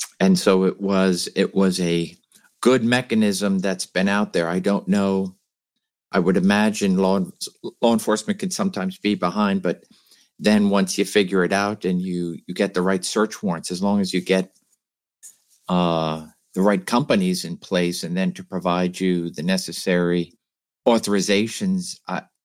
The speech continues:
you know, I, I would hope five years later we've, we've been able to master that. But what I like the, the downside or the upside was we were able to s-, um, see conversations,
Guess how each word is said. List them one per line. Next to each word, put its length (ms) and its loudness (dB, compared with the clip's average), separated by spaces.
you 160 0
know, 320 -6
I, 220 0
I 60 -2
would 180 0
hope 220 0
five 320 -2
years 280 -4
later 320 0
we've, 300 -6
we've 160 0
been 160 4
able 220 0
to 100 -2
master 440 2
that. 280 -2
But 180 0
what 100 2
I 80 2
like 240 0
the, 180 -2
the 80 4
downside 720 0
or 140 2
the 160 2
upside 580 -4
was 440 0
we 180 4
were 200 4
able 260 2
to 140 -2
s-, 400 -6
um, 640 0
see 280 -2
conversations, 1160 -2